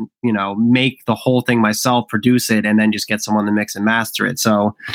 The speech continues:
but I still had to go off the template of what I made in the past of, okay, well, I made all these other songs that sound like this, so I can't go too far off yet, you know? I started using a little more acoustic. This, the next record I'm making is gonna have a lot more acoustic guitar. It's gonna be a little bit different, but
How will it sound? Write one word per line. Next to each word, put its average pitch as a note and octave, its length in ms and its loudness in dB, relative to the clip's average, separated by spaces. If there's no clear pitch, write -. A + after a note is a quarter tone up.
but E3+ 140 2
I D3+ 80 2
still G3+ 180 0
had E3 100 2
to C#3+ 80 2
go D3 80 2
off C#3+ 200 2
the A#2+ 80 -6
template C3 500 0
of A2 140 2
what A#2+ 180 2
I A2+ 80 2
made A2+ 340 2
in A#2 180 2
the G#2 80 0
past A2+ 680 -2
of, G#2 260 0
okay, G#2 360 -2
well, G#2 320 -2
I - 40 0
made B2 160 4
all A#2+ 120 2
these A2 160 2
other B2+ 180 2
songs G#2+ 460 0
that G2 200 -2
sound A#2 220 0
like G2+ 200 -4
this, A#2+ 240 0
so A2 140 0
I G#2 80 2
can't B2 220 -2
go A2 80 -2
too D#3+ 240 0
far G#2 240 0
off G2+ 240 -4
yet, G2+ 240 -2
you A2 100 -2
know? G#2 200 0
I A2+ 140 0
started D3+ 360 0
using C#3 220 2
a B2+ 40 2
little B2+ 160 4
more A#2 140 2
acoustic. G#2+ 560 -2
This, - 300 -4
the A#2 60 0
next C#3 400 0
record A2+ 320 0
I'm G#2 100 2
making G#2 400 0
is G2+ 160 -2
gonna G#2 160 0
have G#2 120 -2
a G2+ 60 -4
lot G#2 220 0
more G#2 160 0
acoustic G2+ 400 -6
guitar. G2 340 -6
It's G2 100 -10
gonna G#2+ 100 2
be G#2 80 0
a G2+ 60 -4
little A2+ 200 2
bit G2+ 160 -2
different, G2 460 -4
but G2+ 240 -4